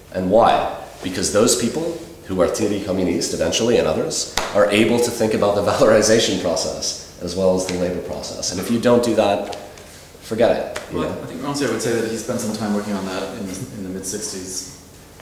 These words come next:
Speaker 2: uh, and that he was not, a, a, you know, ignorant of it. The question is, do you listen to people? I, I think also his account of Lip is a little more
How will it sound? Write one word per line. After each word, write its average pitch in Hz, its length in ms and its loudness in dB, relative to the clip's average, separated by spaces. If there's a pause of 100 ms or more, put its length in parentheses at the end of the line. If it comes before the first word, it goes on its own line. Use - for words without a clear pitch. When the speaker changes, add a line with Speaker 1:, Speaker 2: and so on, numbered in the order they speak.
(140)
Speaker 2:
uh, 95 340 -6
and 98 100 -8
that 95 160 -8
he 95 140 -12
was 92 260 -8
not, 90 140 -6
a, - 40 -6
a, - 320 -12 (400)
you 117 60 -12
know, 92 160 -12
ignorant 104 380 -8
of 85 140 -10
it. - 240 -12
The 104 80 -8
question 120 320 -4
is, - 400 -6 (200)
do 113 100 -8
you 117 100 -4
listen 113 320 -4
to - 60 -8
people? - 240 -10
I, 117 80 -4
I 117 220 -6
think 151 160 -4
also 135 280 0
his - 440 -4 (360)
account 131 280 -2
of - 80 -4
Lip 147 140 -2
is 117 120 -4
a 107 60 -4
little 120 240 -2
more 113 180 -2